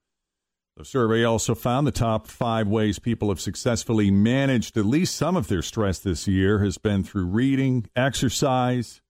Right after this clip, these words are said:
hobbies, meditation, and a lot of cooking and baking.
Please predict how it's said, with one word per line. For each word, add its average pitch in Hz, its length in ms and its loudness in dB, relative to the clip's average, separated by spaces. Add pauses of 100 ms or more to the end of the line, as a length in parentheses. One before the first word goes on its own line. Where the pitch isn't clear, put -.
(100)
hobbies, 127 800 -2 (140)
meditation, 113 920 2 (560)
and 104 340 2
a 104 60 2
lot 113 480 2
of 131 100 -2
cooking 143 360 -2
and 135 120 0
baking. 104 400 -4